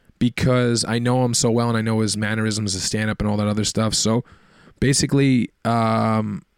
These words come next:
the w-, the way that thing worked was, um, you know, they gave me all the footage, obviously. I made a rough cut of it, submitted it to him. We went back and forth a little bit, uh, and, you know, I'd give him another cut. You know, "Hey, maybe change this around if you want, blah,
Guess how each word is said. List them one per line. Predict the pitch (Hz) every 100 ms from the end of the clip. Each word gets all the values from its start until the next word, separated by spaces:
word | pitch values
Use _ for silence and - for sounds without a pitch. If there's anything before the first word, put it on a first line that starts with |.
| _ -
the | 107 117
w-, | 110 113
the | 117
way | 127
that | 123 113
thing | 120 110
worked | 120 147 113
was, | 110 101
um, | 104 107 104 101 101 117
you | 123
know, | 113
they | 107
gave | 110
me | 110
all | 104
the |
footage, | - 170 196
obviously. | 156 147 147 156 151 - _ _ _ _ _
I | 107 113 110
made | 117 113 113 107
a | 107 107
rough | 143 -
cut | 160 143
of | 143
it, | 147 - _ _ _ _ -
submitted | - 127 143 156
it | 151
to | - 147
him. | 143 147 - 113
We | 117
went | 110
back | 104 113 101
and | -
forth | 156 156
a | 147
little | 151
bit, | 147 151 -
uh, | 104 104 101 104
and, | 110
you | 131
know, | 110
I'd | 104
give | 110
him | 104
another | 101 101
cut. | - 151 147 _ _ _ _ _ -
You | 135
know, | 123 - _ _ -
"Hey, | 170 170 151
maybe | 143 131
change | 123 127 117
this | 123
around | 120 120
if | 113
you | 113
want, | 120 127
blah, | -